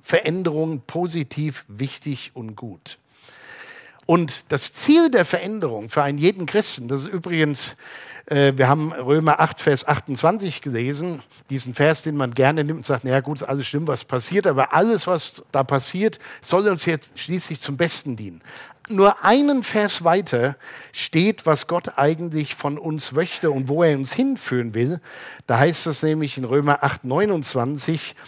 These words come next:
dass sie gleich sein sollten dem Bild seines Sohnes. Und das bedeutet auf gut Deutsch, wir sollen Jesus ähnlicher werden. Das ist auch eine permanente Veränderung.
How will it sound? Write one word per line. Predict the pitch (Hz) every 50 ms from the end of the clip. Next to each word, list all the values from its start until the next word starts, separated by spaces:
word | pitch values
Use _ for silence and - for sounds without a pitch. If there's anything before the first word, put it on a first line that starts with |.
| - - _ _ _
dass | - 139 131 -
sie | 139 135 -
gleich | - - 135 120 131 165 202 180 -
sein | - - 180 175 170 170 165
sollten | 143 - 147 139 147 160 151 - - 165 156 147 - - - - - - _ _
dem | - 127 123 120 117
Bild | 107 131 139 170 185 185 - - - - -
seines | - - 131 117 123 131 131 131 123 113 - - - -
Sohnes. | - - - 135 135 143 135 98 - - - - - - - _ _ _ _ _ _ - - - - - - - _ _ _ _ _ _ _ _ _ _ _ _ _ _ _ _ _ _ _
Und | - 120
das | 127 117 -
bedeutet | 143 139 135 135 143 170 165 165
auf | 143 139 120 -
gut | 139 139 123 127
Deutsch, | 123 143 185 180 - - - 135
wir | 139 127
sollen | - - 139 139 147 147 135
Jesus | 113 110 123 135 131 - - 147 131 - - - - _ -
ähnlicher | 170 185 220 226 196 156 120 - 117 107 98 90
werden. | 101 98 95 95 92 95
Das | 104 117 113 -
ist | 185 160 - -
auch | - 190 226 214 -
eine | - 156 147 143 135 131
permanente | - _ _ - - 220 220 233 233 214 196 190 190 170 147 143 151 165 180 202 175 - 185 170
Veränderung. | - - - 160 156 - 175 175 180 175 160 123 92 - 82 80